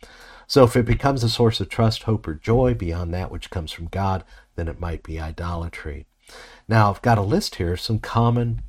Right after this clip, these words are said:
modern idols, and I want to s-, issue a disclaimer. Do not read this list like I'm condemning these things or like these things are inherently bad, because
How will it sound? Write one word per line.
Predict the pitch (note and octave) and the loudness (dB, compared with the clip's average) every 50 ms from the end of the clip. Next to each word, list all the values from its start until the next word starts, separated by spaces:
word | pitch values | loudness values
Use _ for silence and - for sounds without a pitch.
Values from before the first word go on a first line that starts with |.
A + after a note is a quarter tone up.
| - | -10
modern | - G2 G2 G2+ G2+ G2+ G2 G2+ G2 F#2+ F#2 F2 - _ _ | -4 0 2 2 4 2 2 0 -2 -4 -6 -8 -12 _ _
idols, | - G2+ G#2 G#2+ G2 F2 D#2+ C2 - - - - _ _ - - - - - - - _ - | -2 0 0 2 0 0 -4 -8 -10 -14 -20 -20 _ _ -20 -20 -20 -20 -20 -20 -20 _ -8
and | G2+ F#2+ F#2 | -6 -4 -2
I | F#2 F#2+ | -2 -4
want | F#2+ F2 D#2+ D#2 G2 A2+ C3 C3 - - - | -4 -6 -4 0 2 2 2 2 -2 -6 -6
to | - - C3 | -4 -2 0
s-, | B2 A2+ A#2 - - - - - | 0 -2 -4 -6 -10 -12 -4 2
issue | A2+ A2+ A2 - - A#2 A2 G#2+ | 2 2 2 2 2 2 2 2
a | G2+ | 2
disclaimer. | F#2+ A2 G#2 - - - - - G#2 G#2+ G#2 G2 F2+ D#2+ C#2 - - _ - - - - - _ _ _ - F2+ - | 0 0 -2 -2 -6 -6 -4 0 2 2 2 2 0 -2 -4 -8 -12 _ -12 -12 -12 -12 -18 _ _ _ -16 -10 0
Do | - A2 A2 | 2 4 4
not | G#2 G#2 G#2+ A2 A#2+ C3+ C#3+ - - - | 4 4 4 4 4 4 4 2 0 -2
read | G2 G#2 A2 A#2+ C3+ C#3+ A#2+ A2 | -2 2 2 2 2 0 0 0
this | A2 A#2 A#2 A#2 - - | 2 2 2 2 0 -2
list | A#2+ A#2+ A#2+ A2 A#2 - - | 0 0 0 0 0 -2 -4
like | G2+ G2 F#2+ - | -2 -2 -2 -2
I'm | - F2+ F2+ | -4 -6 -6
condemning | F2 - - G2 F2+ E2+ F2 G2 A2+ A2 G#2 E2+ D#2+ C#2+ | -6 -6 -6 -6 -4 -2 0 2 4 4 4 2 0 -2
these | D2 D2+ D2+ D2 - - | -6 -8 -8 -8 -10 -12
things | - - D2+ D2+ D2+ E2 F2 G2 A2 A2 - - - - - - | -12 -12 -12 -10 -8 -6 -4 -4 -4 -4 -6 -10 -18 -20 -14 0
or | - A#2 A#2 | 4 6 6
like | A2 G#2+ G#2+ G#2+ - | 6 6 4 2 0
these | - A2+ A2+ A2+ - | 0 2 2 2 0
things | - G2 F#2 F#2 E2+ G#2 | -2 -4 -4 -4 -4 -2
are | G#2 | -2
inherently | G#2+ G2 E2+ F#2 F2+ E2+ E2+ - F#2 G#2+ A2+ | -2 -2 -2 -2 -2 -2 -4 -4 -4 -4 -2
bad, | A2+ B2 D3 D#3+ C3+ - | -2 0 0 0 -2 -2
because | - E2+ - - G#2+ G2 E2+ | -4 -6 -6 -4 -6 -6 -6